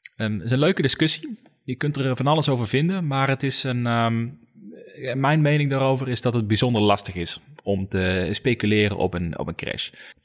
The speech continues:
Ik heb hier in de tweede podcast ook over gesproken wat betreft timen van de markt, hè, waarbij het blijkt dat het eigenlijk nooit voordelig voor je is om te wachten om te kopen, hè, in afwachting van een crash.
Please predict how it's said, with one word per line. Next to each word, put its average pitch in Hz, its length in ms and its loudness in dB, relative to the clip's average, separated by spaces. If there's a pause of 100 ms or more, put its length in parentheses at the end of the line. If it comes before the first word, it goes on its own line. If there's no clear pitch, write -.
(340)
Ik 113 120 -4
heb 104 140 -2
hier 113 240 4
in 107 140 2
de 104 140 2
tweede 131 280 0
podcast - 540 -2
ook 98 260 -2
over 95 220 -2
gesproken 92 500 0
wat 95 100 -4
betreft - 380 -4
timen 107 280 2
van 98 120 0
de 95 60 0
markt, 131 460 0 (140)
hè, 131 140 -8
waarbij 110 340 0
het 101 120 0
blijkt 107 340 2
dat 107 80 0
het 101 100 -4
eigenlijk 107 280 0
nooit 120 300 2
voordelig 113 400 2
voor 110 100 -2
je 107 60 2
is 101 120 -2
om 104 120 -4
te 98 140 -4
wachten 110 420 -2
om 107 100 -2
te - 100 -6
kopen, 101 460 2
hè, 117 180 -2
in 123 80 0
afwachting 110 440 0
van 104 100 -4
een 98 60 -4
crash. - 300 -4